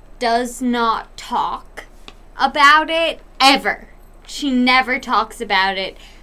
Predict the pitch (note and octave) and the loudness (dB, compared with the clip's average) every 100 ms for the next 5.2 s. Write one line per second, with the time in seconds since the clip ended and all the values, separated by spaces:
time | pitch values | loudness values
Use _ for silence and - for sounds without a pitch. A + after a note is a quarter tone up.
0 | - A#3 A#3+ G#3+ G3+ G3+ B3+ A3 G#3 A3 | -8 -2 0 -2 -6 -8 -6 -6 -4 -4
1 | B3 C#4 C#4+ C4+ A#3+ A3+ G#3+ G#3+ G#3 A3 | -4 -6 -8 -8 -6 -2 0 -2 -2 -4
2 | G3+ G3 G3 F#3+ G#3 A3 C4 B3+ A#3 A3 | -4 -6 -10 -6 0 2 0 -4 -8 -10
3 | G3+ - A#3 G#3+ G#3 - - - - - | -10 -8 -6 -6 -10 -16 -20 -20 -20 -20
4 | - D4+ D#4+ D#4 D4+ A#3 A#3+ - G3+ - | -6 0 6 6 4 2 -2 0 -2 -4
5 | - | -12